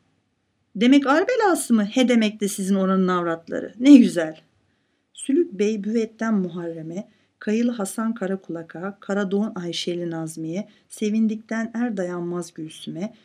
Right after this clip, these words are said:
Şanlı'dan Burunsuz'un Recep'e ve de Sıtmalı'dan Kör Recep'e, ayrıca Kertmeli'den diğer çobanın Recep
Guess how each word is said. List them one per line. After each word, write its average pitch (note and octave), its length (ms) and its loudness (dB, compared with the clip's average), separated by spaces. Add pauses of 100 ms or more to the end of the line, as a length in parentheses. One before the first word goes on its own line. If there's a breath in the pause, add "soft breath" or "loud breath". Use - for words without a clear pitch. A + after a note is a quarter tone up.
(120)
Şanlı'dan G#3+ 720 0
Burunsuz'un G3+ 600 -2
Recep'e E3 540 -8 (100)
ve F#3+ 140 -4
de G#3 80 -2
Sıtmalı'dan F#3+ 720 -4
Kör G#3+ 260 -4
Recep'e, D#3 460 -8 (320 soft breath)
ayrıca G#3+ 420 -2
Kertmeli'den G3 760 -4
diğer G3+ 260 -4
çobanın E3 480 -6
Recep D#3+ 340 -6